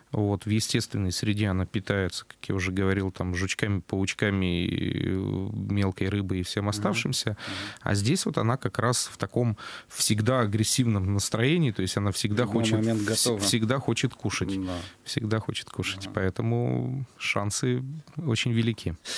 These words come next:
Speaker 2: Два часа сорок девять минут, не так много времени у нас остаётся на беседу. Василий Мамонов, э, эксперт компании «Арсенал», на «Комсомольской восемь» профессиональный рыболов. Мы говорим о ловле форели на спиннинг. И двадцать восьмого октября в рыболовном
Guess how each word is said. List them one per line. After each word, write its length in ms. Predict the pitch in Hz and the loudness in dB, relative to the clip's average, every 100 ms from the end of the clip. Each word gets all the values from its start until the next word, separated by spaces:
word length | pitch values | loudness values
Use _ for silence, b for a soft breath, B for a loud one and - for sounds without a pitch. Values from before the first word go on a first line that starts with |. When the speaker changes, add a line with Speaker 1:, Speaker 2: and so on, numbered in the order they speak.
| B B | B B
Speaker 2:
Два 200 | 120 131 | 0 2
часа 260 | 131 - 123 | 2 -2 -2
сорок 300 | - 123 120 | 0 2 2
девять 300 | 120 117 - | 2 0 0
минут, 300 | 127 151 190 | 0 0 0
не 80 | 120 | 0
так 160 | 117 | 0
много 200 | 120 117 | 0 0
времени 320 | 110 120 110 107 | 0 2 2 0
у 20 | |
нас 100 | 101 | 0
остаётся 300 | - 110 - | -2 -2 0
на 80 | 110 | -2
беседу. 600 | 110 120 165 165 127 110 | 0 0 2 2 2 2
Василий 340 | 104 110 117 110 | 2 0 0 2
Мамонов, 680 | 110 123 156 135 101 - - | 2 4 4 2 0 -8 -2
э, 300 | 107 101 104 | 0 2 0
эксперт 300 | - - 107 | 0 -4 -2
компании 400 | 104 104 110 107 | 0 0 2 2
«Арсенал», 380 | 104 120 139 160 | 2 2 2 2
на 100 | 110 | 0
«Комсомольской 560 | 104 110 107 98 - | 0 0 0 -2 -2
восемь» 240 | 110 104 101 | 0 0 -2
профессиональный 560 | 107 - 117 117 107 | -2 0 2 4 2
рыболов. 580 | 104 104 117 147 175 - B B B B B B B B | 2 2 4 4 2 0 B B B B B B B B
Мы 60 | 110 | -4
говорим 380 | 113 123 135 127 | 2 4 4 6
о 240 | 127 127 | 6 4
ловле 460 | 120 123 131 127 123 | 4 4 2 2 0
форели 380 | - 131 131 117 | 2 2 4 4
на 500 | 117 117 113 110 107 | 4 4 4 4 2
спиннинг. 760 | - - 131 120 139 160 - | -2 0 2 6 6 4 0
И 40 | 120 | -2
двадцать 300 | 107 110 - | 0 0 0
восьмого 420 | 113 - 107 110 | -2 0 2 2
октября 440 | 101 - 110 131 | 0 -2 2 2
в 60 | 147 | 4
рыболовном 640 | 117 110 113 113 110 104 | 2 2 2 2 2 0